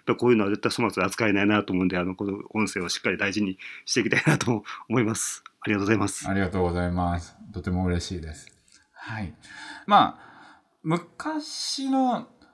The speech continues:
Speaker 2: 古典ってやっぱりすごい強いですよね。
Speaker 1: うん、
Speaker 2: で、
Speaker 1: うん。
Speaker 2: あの、講師さんも、あの、大学だか、あー、なんだかで忘れ、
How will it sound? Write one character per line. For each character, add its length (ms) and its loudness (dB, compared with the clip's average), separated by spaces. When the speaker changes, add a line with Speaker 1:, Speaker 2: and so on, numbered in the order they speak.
Speaker 2:
古 140 8
典 240 0
っ 20 -10
て 120 2
や 60 10
っ 60 -2
ぱ 120 8
り 100 6
す 160 0
ご 160 2
い 100 2
強 300 0
い 40 2
で 100 -4
す 100 -10
よ 100 -10
ね。 240 -8
Speaker 1:
う 120 -6
ん、 40 -8
Speaker 2:
で、 460 0
Speaker 1:
う 100 -20
ん。 40 -20
Speaker 2:
あ 60 2
の、 100 0
講 200 -2
師 160 -4
さ 160 2
ん 120 0
も、 460 -2
あ 140 -4
の、 260 0
大 180 6
学 220 0
だ 80 0
か、 500 -2
あ 480 -6
ー、 40 -8
な 100 -2
ん 20 -2
だ 60 -2
か 80 -4
で 80 -6
忘 240 -6
れ、 320 -2